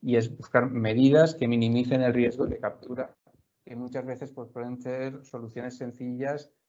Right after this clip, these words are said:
tanto técnicas como, como simplemente, pues, operacionales, es decir, cambiar horarios o cambiar zonas de, de pesca o cambiar tipos de, de cebo en, cuando se pesca con pesca de anzuelo.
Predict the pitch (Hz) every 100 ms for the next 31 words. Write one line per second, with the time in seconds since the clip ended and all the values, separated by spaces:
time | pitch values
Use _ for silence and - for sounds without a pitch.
0 | _ _ 123 120 123 123 120 135 135 139
1 | - 123 117 110 110 107 107 107 104 110
2 | 113 107 107 117 123 117 120 131 131 117
3 | 113 113 110 - _ _ _ - 117 110
4 | 113 104 117 127 113 110 107 107 113 113
5 | 113 113 120 120 127 135 139 139 139 139
6 | 139 - _ - 117 113 110 110 113 113
7 | 113 120 117 113 113 113 113 113 113 113
8 | 110 127 135 135 143 139 143 - _ _
9 | _ 117 113 110 110 113 120 127 131 120
10 | 110 104 107 104 104 - 107 104 120 127
11 | 127 123 120 110 110 107 107 107 104 -
12 | 110 110 110 107 104 110 110 104 107 107
13 | 113 113 107 107 104 104 135 143 143 147